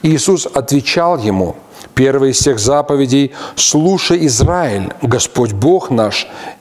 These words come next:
есть Господь единый». Евангелие от Марка, двенадцатая глава, двадцать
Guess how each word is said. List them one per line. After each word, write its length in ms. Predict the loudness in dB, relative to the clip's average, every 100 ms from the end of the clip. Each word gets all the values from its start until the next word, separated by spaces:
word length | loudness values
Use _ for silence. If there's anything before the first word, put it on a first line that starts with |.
| -6
есть 580 | -2 2 2 2 -2 0
Господь 580 | 0 0 -2 0 0 -4 -16 -4
единый». 640 | 0 2 2 2 2 -2 -8 -18 -18 -10 0
Евангелие 580 | 2 2 2 0 2 0
от 140 | 2
Марка, 500 | 2 2 0 -4 -6 -8 -6
двенадцатая 720 | 0 2 2 0 -2 -2 0
глава, 500 | 2 0 2 0 -2 -6 -12 -2
двадцать 720 | 0 2 0 0 -2 -4